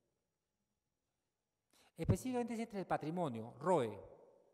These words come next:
¿sí? El patrimonio, no nos olvidemos que está compuesto por el capital inicial y por las utilidades que están puestas ahí, ¿sí? Este, este, esta es la me-, la principal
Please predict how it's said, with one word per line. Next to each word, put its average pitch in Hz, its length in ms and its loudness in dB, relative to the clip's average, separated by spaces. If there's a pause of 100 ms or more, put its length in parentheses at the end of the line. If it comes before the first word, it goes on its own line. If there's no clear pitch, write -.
(240)
¿sí? 220 320 -8 (960)
El 127 80 -12
patrimonio, 170 480 0
no 196 100 -4
nos 185 100 -2
olvidemos 185 240 -4
que 175 40 -2
está 180 120 -4
compuesto 180 340 -2
por 156 120 -2
el 123 60 -6
capital 185 340 -4
inicial 202 300 -2
y 240 40 -4
por 190 120 0
las 135 140 0
utilidades 143 800 0 (360)
que 123 80 -12
están 160 180 -6
puestas 156 300 -2
ahí, 135 200 -6 (760)
¿sí? 226 420 -6 (720)
Este, 135 600 -6 (800)
este, 233 600 -8 (100)
esta 220 200 -8
es 240 80 -8
la 226 140 -4
me-, 175 280 -8
la 139 120 -6
principal 202 540 -6